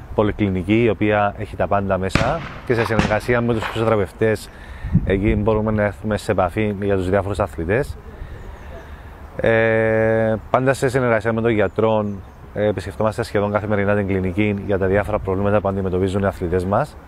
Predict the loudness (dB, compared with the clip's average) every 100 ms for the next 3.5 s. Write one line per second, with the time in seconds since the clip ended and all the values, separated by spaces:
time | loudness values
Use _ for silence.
0 | -18 -18 -18 -18 -18 -18 -18 -16 -16 -16
1 | -16 -16 -16 -16 -2 2 4 4 2 2
2 | 2 2 4 4 4 4 4 2 2 4
3 | 4 2 -2 -12 -14